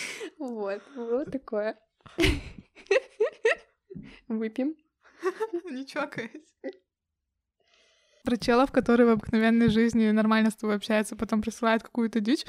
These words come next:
Speaker 2: У меня был случай не в этом году, но в прошлом, когда в баре ко мне подошел познакомиться парень, мы с ним нормально пообщались, э, обменялись контактами, на следующее утро я просыпаюсь, у меня дикпик в личке. И я такая: «Он что, как бы, это,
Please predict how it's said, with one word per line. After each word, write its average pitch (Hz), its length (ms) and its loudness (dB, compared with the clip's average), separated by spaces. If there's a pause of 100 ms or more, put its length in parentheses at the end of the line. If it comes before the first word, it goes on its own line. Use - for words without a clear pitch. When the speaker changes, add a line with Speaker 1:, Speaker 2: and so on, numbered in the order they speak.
(140)
Speaker 2:
У 247 80 -2
меня 233 180 8
был 226 140 6
случай 240 300 4
не 233 100 6
в 226 60 6
этом 208 240 6
году, 208 160 4
но 202 100 6
в - 80 -2
прошлом, 240 560 2
когда 208 440 2
в 208 60 0
баре 214 280 4
ко 214 100 2
мне 208 100 6
подошел 208 380 4
познакомиться 202 640 2
парень, 339 340 6
мы 254 140 4
с - 100 -2
ним 208 140 4
нормально 196 520 2 (540)
пообщались, 220 680 4 (120)
э, 226 80 2 (260)
обменялись 226 460 6
контактами, 226 600 4
на 254 140 8
следующее 240 400 6
утро 233 120 6
я 220 60 6
просыпаюсь, 233 540 2
у 226 40 4
меня 214 120 8
дикпик 208 580 2
в 214 40 -4
личке. 208 380 4 (560)
И 254 80 8
я 240 240 10
такая: 233 340 4
«Он 240 100 8
что, 226 560 8
как 202 140 0
бы, 196 100 0
это, 220 360 4